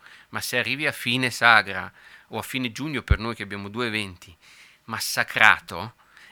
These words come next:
e ci, ti trovi a settembre a dire: "Ma noi l'anno prossimo lo facciamo",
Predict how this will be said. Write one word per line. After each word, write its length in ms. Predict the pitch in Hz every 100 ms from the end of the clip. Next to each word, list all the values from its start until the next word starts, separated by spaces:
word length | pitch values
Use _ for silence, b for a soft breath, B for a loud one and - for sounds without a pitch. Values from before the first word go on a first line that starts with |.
| B
e 160 | 117
ci, 220 | - 117
ti 140 | - 123
trovi 280 | 113 127 151
a 40 |
settembre 580 | - 110 - 123 143 131
a 40 |
dire: 300 | 110 123 110
"Ma 180 | 107 123
noi 160 | 156 107
l'anno 260 | 101 110
prossimo 560 | - 127 101 - 92 90
lo 100 | 98
facciamo", 760 | - - - 80 80 95 135